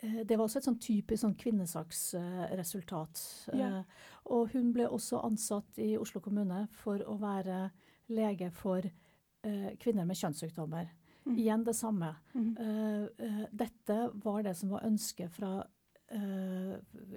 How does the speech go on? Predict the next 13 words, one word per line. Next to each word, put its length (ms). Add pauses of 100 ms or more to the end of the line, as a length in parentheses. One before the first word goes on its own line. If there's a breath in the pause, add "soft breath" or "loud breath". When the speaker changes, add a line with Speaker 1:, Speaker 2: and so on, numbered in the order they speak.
(120)
Speaker 1:
kvinnesakens 560
frontkjempere, 760 (200)
at 540
de 120
skulle 600 (200)
være 300
lege 380 (140)
for 280 (540 soft breath)
kvinner, 360
og 100
kanskje 260
særlig 360
i 40